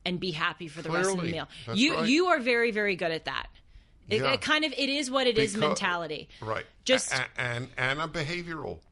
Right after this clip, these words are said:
Speaker 2: What will work?
Speaker 1: Yes.
Speaker 2: Do I think that this person i-, is a schmuck and fill out any bad term? Yes, I do. But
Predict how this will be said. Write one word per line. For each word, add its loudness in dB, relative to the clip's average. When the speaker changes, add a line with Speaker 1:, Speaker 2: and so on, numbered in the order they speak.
Speaker 2:
What 2
will -4
work? -4
Speaker 1:
Yes. -2
Speaker 2:
Do 2
I 8
think -6
that -8
this -2
person -4
i-, -10
is -6
a -6
schmuck 0
and -4
fill 0
out 2
any -6
bad 0
term? -2
Yes, -2
I -4
do. -8
But -4